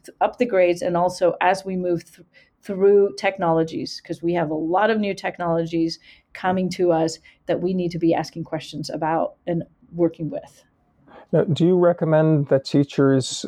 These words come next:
Speaker 2: alert students to particular websites for this purpose, such, such as SourceWatch, which is a website that identifies the funding source of, of organizations, or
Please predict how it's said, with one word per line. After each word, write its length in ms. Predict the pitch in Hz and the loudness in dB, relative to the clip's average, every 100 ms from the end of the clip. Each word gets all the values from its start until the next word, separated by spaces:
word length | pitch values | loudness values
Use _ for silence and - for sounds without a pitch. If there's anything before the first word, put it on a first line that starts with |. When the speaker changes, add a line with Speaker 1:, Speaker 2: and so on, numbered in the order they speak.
| - - - | -14 -12 -2
Speaker 2:
alert 440 | 120 127 127 120 | 2 4 2 -2
students 520 | - 131 120 117 - | -2 0 2 0 -2
to 120 | - | -8
particular 480 | - 117 - - 127 | -10 -6 -2 0 2
websites 920 | 117 117 117 - 120 117 - - - | 2 2 0 2 2 0 -6 -10 -12
for 340 | - - 120 117 | -12 -4 2 2
this 220 | 107 - | 2 -2
purpose, 420 | - 120 120 107 | -2 0 0 -2
such, 460 | - - 113 - - | -4 -8 -8 -8 -4
such 260 | - 107 | 0 2
as 140 | 107 92 | 0 0
SourceWatch, 760 | - 113 110 - 113 107 - | 2 2 2 2 2 2 0
which 300 | 104 98 - | -2 -4 -2
is 160 | 98 - | -6 0
a 60 | 95 | 0
website 640 | 92 101 101 - 101 98 | 2 0 0 0 -2 0
that 260 | 101 80 - | 0 0 0
identifies 600 | 92 95 - - 98 - | 0 -2 -4 -2 -2 -4
the 60 | |
funding 360 | - 117 131 127 | -2 0 0 -2
source 480 | - 123 113 - 110 | 2 2 2 0 0
of, 280 | 107 101 - | 0 -2 -4
of 240 | 95 95 | -2 0
organizations, 1080 | 104 107 104 107 113 117 117 110 107 101 - | 0 2 2 2 2 2 0 0 0 -2 -2
or 280 | 95 85 | 0 0